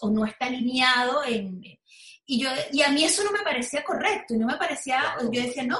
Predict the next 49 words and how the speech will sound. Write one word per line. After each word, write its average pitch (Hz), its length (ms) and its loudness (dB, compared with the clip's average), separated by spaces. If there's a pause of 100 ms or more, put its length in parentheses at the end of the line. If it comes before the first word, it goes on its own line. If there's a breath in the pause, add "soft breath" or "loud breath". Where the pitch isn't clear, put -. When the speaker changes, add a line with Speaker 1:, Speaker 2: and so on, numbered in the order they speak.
Speaker 1:
pero 226 180 0
si 220 180 -4
ya 226 160 2
va, - 100 0 (160)
este, 226 260 -2
espérate, - 480 -6
pero, 185 280 -8 (320 soft breath)
pero 247 220 4
¿por 233 220 6
qué 294 160 4
no? 349 380 2 (560)
Si - 180 -2
esto 262 200 -4
es 339 80 -4
natural, 254 460 -2
¿por 403 180 -4
qué 359 200 -6
no? - 380 -4 (280)
Speaker 2:
Ujú. 180 480 -10
Speaker 1:
Si 247 120 -4
yo 285 100 -2
lo 370 140 0
que 427 80 -2
estoy 349 220 -4
es 330 120 -4
ayudando 285 460 -2
a 339 40 -6
gente, 359 340 -6
¿por 349 260 -6
qué 294 140 -2
no? 202 280 -2 (720)
¿Por 233 220 2
qué 339 180 -2
no 440 240 -2
es 339 220 -4
de 320 140 -4
Dios 247 240 0
y 285 80 0
por 226 200 -6
qué 233 140 -4
no 254 220 -2
está 262 500 -4 (220 loud breath)
asociado 202 560 -2
con - 180 -10
eso?". - 260 -14 (500 loud breath)
Entonces, 262 280 0
por 392 100 2
supuesto, 285 480 2
empecé, 285 440 -2